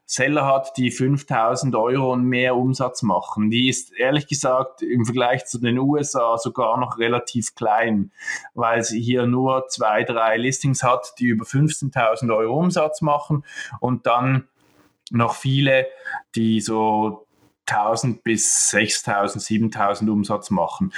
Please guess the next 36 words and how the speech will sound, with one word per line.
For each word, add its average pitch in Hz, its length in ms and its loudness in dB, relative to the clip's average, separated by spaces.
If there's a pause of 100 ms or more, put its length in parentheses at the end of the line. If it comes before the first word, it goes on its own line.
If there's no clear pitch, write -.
(240)
Und 143 180 -2
die 156 60 0
Nische, 185 540 0 (300)
die 135 200 0
würde 151 200 2
ich 147 100 0
jetzt 151 180 -2
sagen, 139 920 0 (840)
die 123 100 -2
wäre 139 160 4
für 135 120 0
mich 143 200 2
jetzt 131 180 -2
okay 165 420 2
von 180 200 0
der 170 80 0
Größe, 156 600 2
da 123 200 0
hat's, 135 220 0
da 127 140 0
bewegt 117 540 0
sich 151 160 -4
was, 143 260 0 (280)
einfach 147 340 0
auch, 143 300 0
weil 139 160 4
es 131 160 -4
wenig 147 460 2
Ausreißer 135 640 0
nach 123 180 0
unten 139 460 0
hat 110 300 0
auf 120 220 -2
der 120 120 0
ersten 120 340 2
Seite. 92 640 0